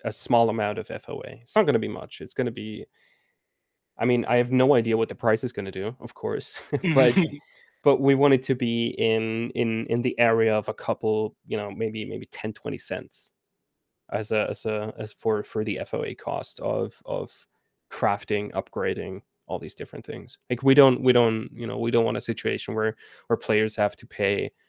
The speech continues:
Speaker 1: sixty bucks to upgrade the level of their item, 'cause that's ludicrous. Like, we
Speaker 2: Mm-hmm.
Speaker 1: I,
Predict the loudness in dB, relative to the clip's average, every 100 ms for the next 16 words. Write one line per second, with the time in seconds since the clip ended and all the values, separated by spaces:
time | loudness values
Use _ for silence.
0 | _ 0 0 2 -4 2 4 4 -2 -12
1 | -14 -16 -4 -4 -2 0 0 2 -2 -2
2 | -6 -4 -2 -4 -4 -6 -4 -6 -8 -10
3 | _ _ _ -10 -8 -8 -16 -20 _ _
4 | _ _ _ _ _ -18 -8 -8 -6 -10
5 | -10 -14 _ _ _ _ _ -4 0 2
6 | 0 -2 -4 -4